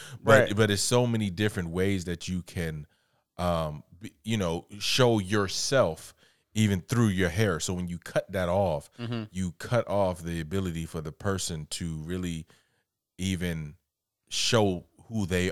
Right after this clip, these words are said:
Speaker 1: are through that expression. You know?
Speaker 2: If these teachers or whoever it was, uh, truly had no malice in their heart and they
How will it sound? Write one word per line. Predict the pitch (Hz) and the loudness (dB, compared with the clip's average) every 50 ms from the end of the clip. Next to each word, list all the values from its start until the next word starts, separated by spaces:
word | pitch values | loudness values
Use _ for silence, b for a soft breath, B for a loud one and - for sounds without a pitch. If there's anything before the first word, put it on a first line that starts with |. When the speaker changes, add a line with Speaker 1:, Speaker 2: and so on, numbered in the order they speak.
| - - | 0 2
Speaker 1:
are | 92 113 120 - 73 67 64 62 69 - - _ _ _ | 4 6 6 6 4 2 0 -2 -6 -12 -18 _ _ _
through | 104 98 92 | -4 -2 0
that | 87 90 85 76 | 2 2 0 0
expression. | 78 - - - 107 101 87 - - 69 - _ _ _ _ _ _ _ _ _ _ _ _ | -2 -6 -4 -2 -2 -2 -2 -4 -8 -12 -14 _ _ _ _ _ _ _ _ _ _ _ _
You | - 98 98 | -4 0 2
know? | 98 90 85 78 - _ | 2 2 2 0 -2 _
Speaker 2:
If | 117 139 143 - | -2 0 0 0
these | - 185 185 185 170 - - _ _ - | -2 -2 -2 -2 -4 -8 -12 _ _ -8
teachers | - 180 170 160 - 151 143 139 131 113 | -4 -4 -4 -4 -2 -4 -2 -2 -2 -2
or | 113 110 104 | -2 -2 -2
whoever | 107 127 127 139 143 139 123 113 107 | -2 0 4 4 4 6 4 2 0
it | 98 | 0
was, | 78 113 120 123 120 113 107 104 104 - - _ _ _ _ _ _ _ _ _ _ _ | 2 4 6 8 8 6 4 2 -2 -6 -12 _ _ _ _ _ _ _ _ _ _ _
uh, | - 107 110 101 | 2 4 4 4
truly | - - - 160 160 160 151 147 139 | 4 2 2 4 4 6 6 6 6
had | 139 143 143 139 131 | 6 6 6 6 6
no | 127 135 135 | 4 4 4
malice | 127 120 113 120 135 147 143 127 120 - | 4 6 6 8 8 6 6 4 0 0
in | 117 | -2
their | 117 113 113 110 | 0 2 2 2
heart | 110 120 123 131 139 - - | 4 4 4 4 4 2 -2
and | 87 107 110 | -2 0 0
they | 117 117 117 117 113 104 - | 2 0 0 0 -4 -6 -8